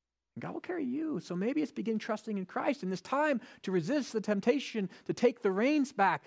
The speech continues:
to grab the steering wheel again, to say, "God, I'm gonna do things my way for a while until it's not good, uh, you know, until things are, are better."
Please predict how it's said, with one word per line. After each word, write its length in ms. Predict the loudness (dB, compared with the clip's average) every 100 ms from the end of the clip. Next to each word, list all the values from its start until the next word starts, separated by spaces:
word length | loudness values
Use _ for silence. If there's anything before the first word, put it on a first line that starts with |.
| -2
to 80 | 2
grab 240 | 6 4 2
the 80 |
steering 420 | 0 4 4 4 4
wheel 260 | 4 4
again, 400 | 4 4 2 0 -6 -2
to 60 | 2
say, 200 | 4 6
"God, 260 | 4 4 0 2
I'm 80 | 4
gonna 160 | 2
do 180 | 4 2
things 300 | 4 2 4
my 180 | 4 6
way 160 | 6 4
for 180 | 4 2
a 80 |
while 360 | 6 4 4 0
until 360 | -2 0 2 2
it's 140 | 0
not 280 | 0 0 -4 _ 2
good, 360 | 4 4 2 -2 0
uh, 80 | 2
you 120 | 4
know, 60 | 2
until 160 | 2
things 200 | 2 2
are, 80 | -2 -2 -2
are 80 |
better." 400 | 4 4 4 -2